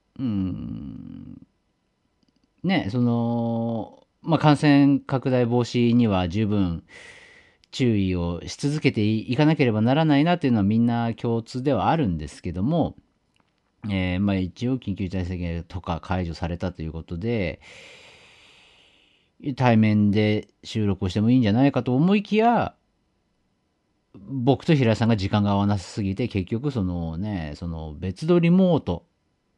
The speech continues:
というか、まあ、別撮りモート、もうなんかリモート〇〇にカコつけてやってた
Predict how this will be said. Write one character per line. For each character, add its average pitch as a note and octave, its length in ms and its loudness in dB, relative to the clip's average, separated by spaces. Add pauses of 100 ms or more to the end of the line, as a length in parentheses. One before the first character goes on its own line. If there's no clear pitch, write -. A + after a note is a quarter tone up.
と A#2 120 -2
い A#2+ 80 4
う G2+ 80 0
か、 E2 340 -4 (580)
ま A#2 100 -2
あ、 - 20 0
別 F#2+ 300 4
撮 A#3+ 120 4
り D#3+ 140 4
モ G#3 280 6
ー - 40 -8
ト、 - 200 -8
も A2 280 0
う E2+ 100 -8 (260)
な A2+ 140 -2
ん F2+ 40 -4
か F#2 120 -4
リ G#2 120 2
モ F#3+ 300 4
ー F#3+ 40 -8
ト F#3 100 2
〇 E3+ 260 2
〇 G2+ 420 0 (840)
に B2 280 2 (580)
カ D#3+ 180 -2
コ C3+ 160 2
つ - 160 -10
け G2+ 120 0
て E2+ 440 -6 (180)
や A#2 260 0
っ - 60 -8
て C3 140 0
た D#2+ 340 -2